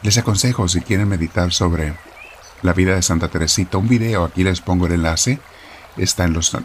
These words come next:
anotaciones de abajo que les ponemos, y también lo pueden encontrar al final, eh, del video, sobre la vida de Teresita y parte de los sufrimientos que ella sufrió.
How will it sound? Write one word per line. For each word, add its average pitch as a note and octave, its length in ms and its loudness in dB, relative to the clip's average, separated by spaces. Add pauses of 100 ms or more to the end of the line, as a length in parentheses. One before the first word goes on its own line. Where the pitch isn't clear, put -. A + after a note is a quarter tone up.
(140)
anotaciones E2 680 0
de F#2+ 60 0
abajo G2+ 420 -4 (480)
que F2+ 100 -2
les F2+ 180 0
ponemos, G#2 540 -2 (480)
y A2 100 0
también F2 440 2
lo F2+ 100 0
pueden D#2+ 300 -2
encontrar D#2 400 -4
al D2+ 140 -6
final, G2+ 500 -2 (460)
eh, D2 340 -6
del D#2+ 140 -2
video, G2 420 0 (680)
sobre F2 440 0
la F2 120 0
vida G2 220 -2
de A#2 120 0
Teresita A2+ 680 0
y G2 100 2
parte D#2+ 420 -2
de C#3+ 100 0
los C3+ 120 -2
sufrimientos F2+ 640 0
que E2 80 -6
ella D#2 120 -4
sufrió. B2 400 -2